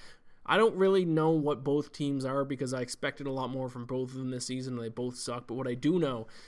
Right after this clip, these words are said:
is that for both teams, their defenses are significantly better than their offenses. For example,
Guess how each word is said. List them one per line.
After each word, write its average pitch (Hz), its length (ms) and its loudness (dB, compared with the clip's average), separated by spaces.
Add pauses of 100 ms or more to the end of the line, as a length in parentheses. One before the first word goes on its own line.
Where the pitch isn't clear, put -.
(160)
is 135 140 -4
that 143 220 -2
for 135 80 -6
both 151 320 0
teams, 147 300 -2
their 135 120 -2
defenses 131 600 -6
are 123 120 -4
significantly 123 760 -6
better 117 380 -6 (680)
than 127 180 -2
their 123 200 -2
offenses. 131 680 -6 (680)
For 131 200 -4
example, 139 540 -4